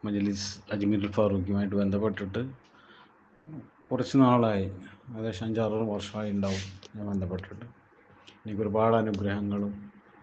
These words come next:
ഓ, അത്ഭുത-, അത്ഭുതപ്പെടുത്തുന്ന രീതിയിൽ ഒരുപാട് ഗുണങ്ങളും കിട്ടിയിട്ടുണ്ട് എനിക്കും എൻ്റെ കുടുംബത്തിനും. എന്നുവെച്ചാൽ, ഞാൻ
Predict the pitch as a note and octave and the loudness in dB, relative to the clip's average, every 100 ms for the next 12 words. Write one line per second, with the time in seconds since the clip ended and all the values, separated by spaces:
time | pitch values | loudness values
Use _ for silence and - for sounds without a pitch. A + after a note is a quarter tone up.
0 | - - _ - _ _ _ _ - G#2+ | -20 -20 _ -20 _ _ _ _ -12 -8
1 | G2+ G2+ G#2 G#2 A2 - - G#2+ G#2 A2+ | -4 -2 0 2 0 -2 -4 -4 0 0
2 | A#2 B2 A#2+ A#2+ A#2+ A#2+ G#2+ A2 G#2+ G#2+ | 2 2 2 2 2 2 0 0 0 0
3 | G#2 G#2 A2 G#2 A2 A#2 A2 G2+ G2 G#2 | -2 -2 -2 -2 -2 -2 -2 -4 -2 -2
4 | G#2 G2 A#2 G#2+ A2 A2+ G#2+ G#2+ G2 G2 | -2 -2 0 0 2 2 2 -2 0 -2
5 | G2 - - - - - - - - - | -4 -12 -18 -20 -20 -20 -20 -20 -16 -14
6 | - - - - - - - - - - | -12 -16 -20 -20 -20 -20 -20 -14 -10 -10
7 | - A2+ A#2 A#2+ A#2+ A#2 | -8 -4 0 2 2 2